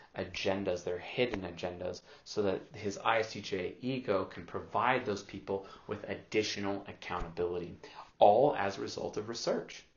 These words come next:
And it's absolutely amazing to see.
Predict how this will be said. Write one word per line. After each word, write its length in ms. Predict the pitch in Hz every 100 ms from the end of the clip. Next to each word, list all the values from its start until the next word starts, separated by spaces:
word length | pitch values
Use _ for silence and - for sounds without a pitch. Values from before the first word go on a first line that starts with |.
| -
And 220 | 110 117
it's 220 | - 117 - -
absolutely 880 | - 127 147 - 131 117 - 110 107 -
amazing 920 | 107 110 120 135 139 127 95 95 101
to 100 | -
see. 400 | 98 - 110 87